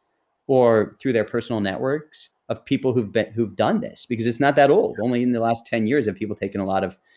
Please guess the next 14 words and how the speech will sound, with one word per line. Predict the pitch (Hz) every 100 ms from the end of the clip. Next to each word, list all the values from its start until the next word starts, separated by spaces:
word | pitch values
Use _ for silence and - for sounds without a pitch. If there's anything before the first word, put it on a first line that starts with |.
| _ _
risk | 104 -
in | 101
stock. | 98 - 131 - - _ _ _ -
And | 117
so | 127 120
understanding | 131 127 - 120 117 104 92 92 _
the | 113
different | 104 120 110 98
types | 131 123 -
of | 113
equity | 107 107 110 104
I | 101
might | 101 98
have, | 98 104 98